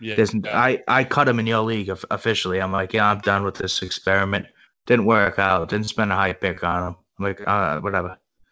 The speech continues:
Speaker 2: Bye-bye."
Speaker 1: Yeah.
Speaker 2: Uh, there's just no read. There's, there's just really, I don't really see the, the desire or want or need to hold on to him. Like,
Speaker 1: No, neither do I.
Speaker 2: he's clearly the fourth guy on the fucking pecking order.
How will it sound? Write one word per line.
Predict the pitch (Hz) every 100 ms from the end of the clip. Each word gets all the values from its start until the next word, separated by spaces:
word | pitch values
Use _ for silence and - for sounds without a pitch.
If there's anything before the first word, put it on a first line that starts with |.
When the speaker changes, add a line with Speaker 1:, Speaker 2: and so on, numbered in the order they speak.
| _ _ _
Speaker 2:
Bye-bye." | 107 110 104 101 92 - _ _ _ _ _ -
Speaker 1:
Yeah. | 110 110 90 - _ _ _ _ _ _ -
Speaker 2:
Uh, | 92 95 90
there's | 98 110
just | 127 -
no | 117
read. | 117 101 -
There's, | 104
there's | - 123 113
just | 120
really, | 131 139 127 104 -
I | 101 113
don't | 120
really | 110 110
see | 98 110
the, | 101 101 90
the | 92 92 90 - _ _ _ _ _ _ -
desire | 90 98 104 98 90
or | 76 92 87
want | 98 98 -
or |
need | 92 98 98
to | - 85
hold | 87 - 98
on | 92 90
to | 87
him. | 85 _ _ _
Like, | 87 87 - - _ _ _ _
Speaker 1:
No, | 113 113
neither | 117 120
do | 104
I. | 85 85 90 _ _ _ _ _ _ - -
Speaker 2:
he's | 92 98
clearly | - 139 135 123 110
the | 95
fourth | - 110 98
guy | 107 101 95
on | 92
the |
fucking | 90 95 - 87
pecking | 98 92 90
order. | 90 92